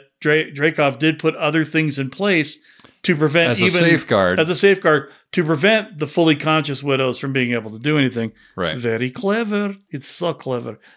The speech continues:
Speaker 1: However, it's good scene. Um, <laughs> so, yeah, so that was the whole impetus for why they were there, why they left.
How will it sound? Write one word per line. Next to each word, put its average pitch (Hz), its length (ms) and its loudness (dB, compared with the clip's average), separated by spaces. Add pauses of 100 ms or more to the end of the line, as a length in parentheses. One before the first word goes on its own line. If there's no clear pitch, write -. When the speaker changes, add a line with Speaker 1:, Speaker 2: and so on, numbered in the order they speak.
(140)
Speaker 1:
However, 139 580 0 (100)
it's 143 160 -2
good 151 220 -4
scene. - 260 -14 (480)
Um, 131 560 2 (200)
<laughs> - 180 -20
so, 165 560 4 (180)
yeah, 147 160 0
so 113 160 -8
that 202 140 2
was 214 160 0
the 208 60 4
whole 202 280 4
impetus 170 420 0
for 147 120 -4
why 135 180 4
they 127 140 -2
were 117 120 -6
there, 170 360 2
why 131 160 0
they 123 100 -2
left. 175 520 2